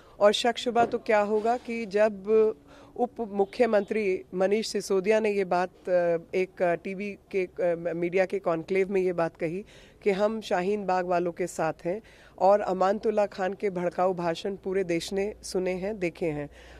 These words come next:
अ, केजरीवाल जी ने कहा कि हम शाहीन बाग वालों के पक्ष में, तो ये बातें तो स्पष्ट ही दिख ही रही थी कि इन्हीं लोगों का काम है। लेकिन इन्होंने ये खेल की पिच तैयार की थी अपने फ़ायदे के लिए, लेकिन इनके गले में फंदा बन जाएगा, ये इनको मालूम नहीं था।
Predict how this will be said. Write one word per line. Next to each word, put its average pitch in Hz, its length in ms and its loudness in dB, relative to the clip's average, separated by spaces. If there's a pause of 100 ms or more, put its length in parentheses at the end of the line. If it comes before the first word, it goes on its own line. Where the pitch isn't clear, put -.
(180)
अ, 180 200 4
केजरीवाल 208 580 4
जी 196 140 -6
ने 190 120 0
कहा 180 240 -2
कि 185 120 -6
हम 180 120 0
शाहीन 180 400 -2
बाग 160 180 -2
वालों 160 240 -2
के 170 140 -10
पक्ष - 300 -10
में, 208 100 -4
तो 233 100 -8
ये 226 120 -2
बातें 220 280 0
तो 226 140 -8
स्पष्ट - 420 -4
ही 233 120 -4 (140)
दिख 190 240 0
ही 247 80 0
रही 214 200 4
थी 202 140 -8
कि 196 120 -8
इन्हीं 190 180 -2
लोगों 175 240 -2
का 175 160 -2
काम 160 320 -4
है। 214 100 -6 (440)
लेकिन 233 340 0
इन्होंने 247 420 2
ये 240 460 0
खेल 220 220 0
की 226 160 -8
पिच - 280 -6
तैयार 185 360 2
की 190 180 -10
थी 220 200 -8 (120)
अपने - 280 -4
फ़ायदे 165 360 -2
के 170 160 -8
लिए, 214 160 -6
लेकिन 220 420 -6
इनके 220 260 -4
गले 226 240 -2
में 220 120 -4
फंदा 208 340 0
बन 202 220 0
जाएगा, 208 280 2
ये 208 120 -2
इनको 180 240 -4
मालूम 180 320 0
नहीं 165 200 -2
था। - 220 -10